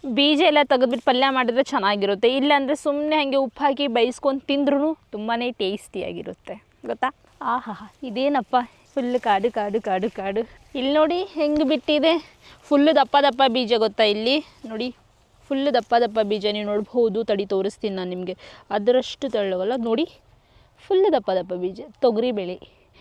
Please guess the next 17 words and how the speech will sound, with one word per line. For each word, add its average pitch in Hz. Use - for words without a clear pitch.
ಈ 285
ಥರ 294
ತೆಗೆದು 269
ಪಲ್ಯ 254
ಮಾಡಿದ್ರು 240
ಚೆನ್ನಾಗಿರುತ್ತೆ, 214
ತುಂಬ 240
ಟೇಸ್ಟಾಗಿರುತ್ತೆ. 202
ನೋಡಿ 226
ಫುಲ್ 294
ಬಿಟ್ಟಿದೆ, 214
ಎಷ್ಟು -
ಚಂದ 247
ಕಾಣ್ತಾ 208
ಇದೆ. 202
ಕೇರ್ಫುಲ್ಲಾಗಿ 254
ನಡಿಬೇಕಾಗುತ್ತೆ, 247